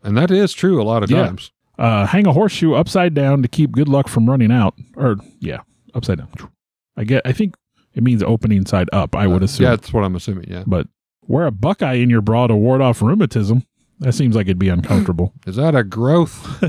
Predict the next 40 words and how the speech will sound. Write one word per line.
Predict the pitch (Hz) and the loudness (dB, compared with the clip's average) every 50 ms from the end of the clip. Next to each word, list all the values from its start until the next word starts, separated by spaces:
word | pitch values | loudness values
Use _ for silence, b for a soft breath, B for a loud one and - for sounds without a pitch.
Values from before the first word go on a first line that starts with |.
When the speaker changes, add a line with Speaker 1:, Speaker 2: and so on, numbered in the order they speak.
| - _ | -4 _
Speaker 2:
<laughs> | 269 240 - _ _ _ _ _ _ _ _ _ | -8 -10 -10 _ _ _ _ _ _ _ _ _
Hold | - 202 240 202 | -6 -4 -4 -4
your | 196 214 | -4 -4
breath | 170 156 170 180 175 - | -2 0 0 0 0 0
when | - 160 147 | 0 2 2
you | 139 127 | 2 2
pass | - 160 156 156 - - | 2 2 0 0 0 0
a | 127 | -2
cemetery | - - 170 156 147 117 - - 117 110 110 107 | 0 0 0 0 0 0 0 2 2 2 4 4
or | 104 101 | 4 4
you'll | 104 101 139 156 | 4 2 2 2
be | 139 120 | 2 0
the | 107 98 95 | 0 2 2
next | 104 117 117 - - | 2 2 0 0 -2
to | - - | -4 -4
die. | 90 90 87 82 87 101 - | -2 0 0 0 -2 -2 -2
My | - 123 | 0 0
grandma | 113 123 120 117 113 107 | 0 2 2 2 2 2
used | 101 95 - | 2 0 -2
to | 95 | -4
tell | - 98 92 | -4 -2 -2
me | 92 87 | -2 -2
that | 85 87 87 57 | -4 -4 -6 -8
one. | - 87 - - | -8 -10 -10 -6
Speaker 1:
I | 135 180 | -4 -2
had | 214 208 151 | 0 0 0
not | 123 131 135 | 0 0 2
heard | 151 185 175 | 2 2 2
that | 143 156 160 | 0 0 0
one. | 131 123 117 - _ _ _ _ _ _ _ _ - | 0 -2 -2 -4 _ _ _ _ _ _ _ _ -6
Speaker 2:
If | - 123 - | -4 -2 -2
you | 143 120 | -2 -2
see | - - 170 | -2 -2 0
a | 131 | 0
white | 117 117 139 143 131 113 | 2 2 2 2 2 2
horse, | 98 160 190 175 - - | 2 2 0 0 0 0
you'll | 123 113 | 0 2
have | 113 127 123 110 | 2 2 0 0
good | 113 110 101 | 0 -2 -2
luck. | 98 110 156 147 127 - - - | 0 0 0 0 0 -2 -6 -12